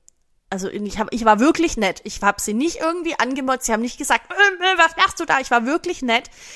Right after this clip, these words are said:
weil ich grundsätzlich nett bin zu Mitmenschen. Vor allem, wenn ich davon ausgehe, dass sie's einfach in dem Moment gar nicht besser wissen können. Und als Praktikantin kann man oft Dinge nicht besser wissen. Und, ähm, dann hab ich ihr gesagt, „Du, das ist gar nicht schlimm.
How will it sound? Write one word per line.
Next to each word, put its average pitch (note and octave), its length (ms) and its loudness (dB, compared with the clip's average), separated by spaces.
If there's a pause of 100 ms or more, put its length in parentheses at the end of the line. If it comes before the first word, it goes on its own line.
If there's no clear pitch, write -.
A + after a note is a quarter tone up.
(200)
weil A#3+ 280 0
ich - 200 -14
grundsätzlich C4+ 680 -4
nett A#3 240 -2
bin G3+ 200 -6
zu - 120 -8
Mitmenschen. F#3+ 580 -8
Vor - 160 -2
allem, A#3+ 300 0
wenn A3+ 140 -2
ich A3+ 120 -8
davon G#3+ 300 -4
ausgehe, A3 680 0 (380)
dass A3 220 -2
sie's A#3 120 -8
einfach A#3 400 0
in A3+ 140 -6
dem A3 100 0
Moment A3+ 340 -4
gar G#3+ 160 4
nicht A3 200 -6
besser G#3+ 300 -4
wissen A3 260 -4
können. A#3+ 420 0
Und G3+ 160 -10
als - 180 -6
Praktikantin G#3+ 720 -4
kann B3 480 0
man G#3 240 -2
oft - 400 -2
Dinge A#3 220 -2
nicht G#3 260 -6
besser F#3 320 -8
wissen. F#3 320 -8 (1200)
Und, A#3 460 0
ähm, A3+ 500 2 (140)
dann A3+ 200 0
hab A3 160 0
ich A3 100 -6
ihr G#3 80 0
gesagt, A3 340 -2
„Du, A#3+ 40 -2
das A#3 180 0
ist - 100 -8
gar G#3+ 160 6
nicht B3 200 0
schlimm. B3+ 420 -2